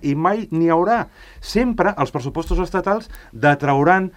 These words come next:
riquesa de Catalunya i generaran pobresa, precarietat dels serveis públics i atur. Sempre,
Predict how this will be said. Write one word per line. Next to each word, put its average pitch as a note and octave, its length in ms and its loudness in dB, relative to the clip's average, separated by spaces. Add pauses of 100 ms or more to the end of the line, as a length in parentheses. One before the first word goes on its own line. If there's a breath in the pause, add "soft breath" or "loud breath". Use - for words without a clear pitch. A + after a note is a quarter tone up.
(160 loud breath)
riquesa E3+ 460 2
de F3 160 2
Catalunya F#3 460 0
i D#3 100 2
generaran D3+ 560 2
pobresa, E3+ 480 4
precarietat B2+ 480 4
dels D3+ 160 -6
serveis D3+ 240 -6
públics D3+ 320 -2
i A2 80 0
atur. F#2+ 300 2 (180 loud breath)
Sempre, F#3 840 0